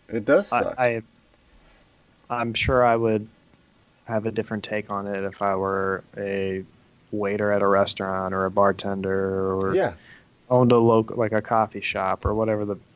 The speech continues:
Speaker 2: you know, whatever
Speaker 1: Right.
Speaker 2: it is.
Speaker 1: The three of us are fortunate enough that we can still work.
Speaker 2: Yeah.
Speaker 1: We can still provide. And even, you know, the ten percent reduction in pay that we took, yeah, it hurts. Yeah, it sucks to see that, but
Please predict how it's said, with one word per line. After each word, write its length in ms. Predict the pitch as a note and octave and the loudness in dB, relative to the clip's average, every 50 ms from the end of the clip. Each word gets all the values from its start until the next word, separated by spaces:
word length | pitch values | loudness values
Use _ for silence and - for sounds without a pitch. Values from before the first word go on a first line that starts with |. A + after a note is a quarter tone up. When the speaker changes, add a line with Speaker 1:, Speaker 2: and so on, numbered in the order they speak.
| _ - | _ -10
Speaker 2:
you 100 | A#2+ A2+ | -6 -4
know, 200 | A2+ A2+ A2+ A2 | -2 0 0 2
whatever 340 | A2 B2 B2+ A#2+ G#2+ G#2 | 2 4 4 6 6 6
Speaker 1:
Right. 80 | G2+ F#2+ | 4 2
Speaker 2:
it 60 | F#2+ | 2
is. 260 | F#2+ F#2+ F#2+ F#2 - - _ _ _ - _ _ _ _ _ _ _ _ _ _ _ _ _ - - _ - | 2 0 0 -2 -4 -8 _ _ _ -20 _ _ _ _ _ _ _ _ _ _ _ _ _ -20 -20 _ -6
Speaker 1:
The 100 | - A2+ | -6 -6
three 320 | - - G#2+ A#2 C3 C3+ | -6 -4 0 0 2 2
of 100 | C#3 A#2 | 4 4
us 180 | A#2 A#2+ A2+ - | 4 4 4 2
are 100 | A2 F#2+ | 0 -2
fortunate 580 | - - - A2 A2 A2 G#2 - A2 G#2 G2 F#2 | -2 -4 -6 -4 -4 -4 -4 -6 -8 -8 -8 -6
enough 380 | F#2+ F#2+ F#2 F2+ F2+ - - - _ _ _ _ | -6 -8 -8 -8 -12 -14 -20 -20 _ _ _ _
that 240 | - G2+ G2+ G2 - _ _ _ - - - | -10 -6 -6 -6 -8 _ _ _ -20 -18 -16
we 260 | - G2 G2+ A2 G#2+ | -10 -6 -4 -4 -4
can 160 | - - A#2+ A2+ | -2 -4 -4 -4
still 360 | - - - A#2 A2+ A#2 B2 | -4 -2 0 2 2 2 2
work. 320 | A#2 G2 G2 G2 G2 G#2 | 0 -2 -4 -4 0 2
Speaker 2:
Yeah. 200 | A#2 G#2+ G2 G2 - _ _ _ _ _ _ _ _ - | 2 2 2 0 -2 _ _ _ _ _ _ _ _ -10
Speaker 1:
We 140 | - G#2+ G2+ | -8 -8 -6
can 140 | - A2+ G#2+ | -4 -6 -6
still 260 | - - - A2 G#2 | -6 -4 -4 -4 -4
provide. 640 | - - A#2+ A#2 G2+ G2+ G2+ F2+ G2+ G2+ G2 G2 - - _ - _ _ _ _ _ - | -4 -4 -6 -4 -2 -2 -2 -2 -2 -4 -6 -8 -12 -16 _ -20 _ _ _ _ _ -6
And 140 | A2+ A2+ A#2 | -2 0 2
even, 420 | C3 C3+ C3 C#3 C3 B2 A#2 - - - | 2 2 2 2 2 0 0 -4 -6 -4
you 100 | B2 A#2 | -2 -2
know, 160 | A2 G2 F#2+ | 0 0 -2
the 120 | F#2+ G#2+ G2 | -2 -4 -4
ten 240 | - - A#2 A#2 G#2+ | -2 -2 -2 -2 -2
percent 500 | A2+ A#2 G#2+ - A#2+ A2+ G#2+ G2 - - - | -2 -4 -4 -2 -4 -2 -4 -4 -8 -12 -12
reduction 500 | - G2+ G#2+ G2+ G#2 G2 - - - G#2+ | -8 -4 -2 0 0 0 -2 -4 -8 -8
in 80 | G2+ F#2+ | -8 -4
pay 180 | F2 G2 G2+ G2+ | -2 -2 0 0
that 180 | G2 F#2 F2 | 0 -2 -2
we 180 | F#2+ G#2+ G#2+ G#2+ | -2 -4 -4 -4
took, 380 | - - G#2 F#2+ F#2+ G2+ - - - _ _ _ - - _ _ _ _ _ _ _ _ | -4 -4 -4 -4 -4 -6 -12 -18 -20 _ _ _ -20 -20 _ _ _ _ _ _ _ _
yeah, 260 | - D3 C#3+ A2 F2+ F#2+ | 4 6 6 6 8 8
it 160 | A#2 A#2 A2 | 6 6 6
hurts. 500 | F#2+ G#2 G#2+ G#2+ G2+ G2+ - - - - | 4 0 0 0 0 -2 -6 -8 -2 2
Yeah, 240 | A2+ A2+ A2+ A2 G#2+ | 2 4 4 4 2
it 80 | G2 - | 0 0
sucks 400 | - - - A2+ G#2+ - - - | -2 0 0 0 0 0 -6 -10
to 100 | - G2 | -12 -12
see 280 | - - - A2+ A#2+ | -10 -6 -2 -2 0
that, 300 | A2 A2 G2 F#2+ F2 - | 2 2 0 0 -2 -4
but 200 | - G2 G2 - | -4 -4 -4 -6